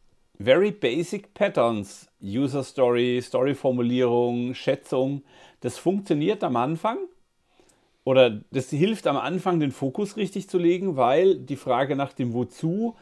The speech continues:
ist eine extrem wichtige. Wenn ein Team nicht weiß, wozu es gerade arbeitet, oje, oje,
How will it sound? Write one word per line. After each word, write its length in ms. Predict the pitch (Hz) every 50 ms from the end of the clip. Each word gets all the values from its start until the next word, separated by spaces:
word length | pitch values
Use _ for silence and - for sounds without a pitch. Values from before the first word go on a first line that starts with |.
| - - _ -
ist 180 | - 127 -
eine 80 | 151 139
extrem 520 | 139 - - - 117 120 131 143 135 120
wichtige. 420 | 127 131 127 - - 147 135 131 107
Wenn 120 | 107 107
ein 120 | 113 110
Team 220 | - - 202 208 202
nicht 180 | 202 190 -
weiß, 280 | 147 147 156 170 160 -
wozu 280 | 143 123 - - 156 156
es 160 | 151 - -
gerade 260 | 120 123 113 107 107
arbeitet, 580 | 107 117 139 170 185 196 196 196 196 202 190 190 _ _ _ _ _ -
oje, 320 | 151 160 139 120 127 139
oje, 360 | 131 117 101 98 95 98 113